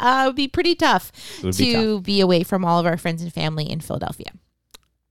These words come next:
Speaker 2: There you go. See, I like how serendipitous that. I was coming into that. You missed it. I picked up right
Speaker 1: All
Speaker 2: where you
Speaker 1: right,
Speaker 2: left
Speaker 1: there you
Speaker 2: off.
Speaker 1: go. Uh, my number four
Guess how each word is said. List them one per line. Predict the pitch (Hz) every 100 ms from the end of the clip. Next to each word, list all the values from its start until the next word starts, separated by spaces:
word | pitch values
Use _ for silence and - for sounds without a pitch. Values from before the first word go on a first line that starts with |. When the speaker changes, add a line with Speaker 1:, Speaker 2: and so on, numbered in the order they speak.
| _ _ _ _
Speaker 2:
There | 101
you | 120
go. | 175
See, | 120 - 226
I | 190 233
like | 240 254 -
how | 269
serendipitous | 269 302 285 269 247 240 165
that. | 139 117 113
I |
was | 139
coming | - 220 233
into | 208 233
that. | 233 240
You | 185
missed | 190 202 - 254
it. | 233
I | 165 202
picked | - 185 - 233
up | 220
right | 208 220
Speaker 1:
All | 247
Speaker 2:
where | 247
you |
Speaker 1:
right, | 370
Speaker 2:
left | 240 220
Speaker 1:
there | -
you |
Speaker 2:
off. | 98
Speaker 1:
go. | 220 381 254 214 - - - - - -
Uh, | 226 233 226
my | 269
number | 381 523 440
four | - 226 202 180 190